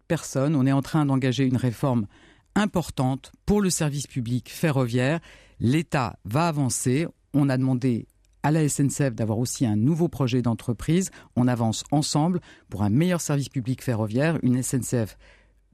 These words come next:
plus performante, efficace, moins cloisonnée et pour des cheminots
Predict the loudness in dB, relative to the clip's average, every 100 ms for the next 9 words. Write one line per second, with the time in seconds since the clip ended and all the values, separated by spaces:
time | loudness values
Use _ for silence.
0 | _ -2 0 -2 -4 -2 0 -2 -6 -16
1 | -20 _ _ -4 -2 -6 -2 0 0 -2
2 | -8 0 2 2 0 0 2 2 2 0
3 | 0 -2 -2 -2 0 0 0 0 0 2
4 | 2 0